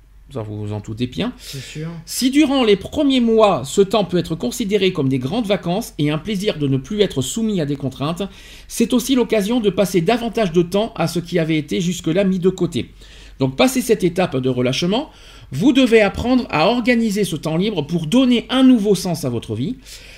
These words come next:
Speaker 1: Les projets qui vous tiennent à cœur et les activités qui vous plaisent viendront principalement occuper votre emploi du temps.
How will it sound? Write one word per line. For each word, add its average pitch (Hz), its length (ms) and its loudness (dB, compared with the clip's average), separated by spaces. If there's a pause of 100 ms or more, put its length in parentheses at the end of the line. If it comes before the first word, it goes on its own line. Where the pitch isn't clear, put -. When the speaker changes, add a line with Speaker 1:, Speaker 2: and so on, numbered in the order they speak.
(140)
Speaker 1:
Les 233 200 6
projets 220 480 2
qui 170 160 -6
vous 147 140 -4
tiennent 180 280 0
à 175 120 0
cœur 143 420 0
et 131 80 0
les 123 180 -2
activités 175 460 -4
qui 170 160 -8
vous 151 100 -4
plaisent 143 460 -2
viendront 156 460 -2
principalement 165 760 -4
occuper 156 380 0
votre 127 340 -2
emploi 131 300 -4
du 120 140 -6
temps. - 280 -6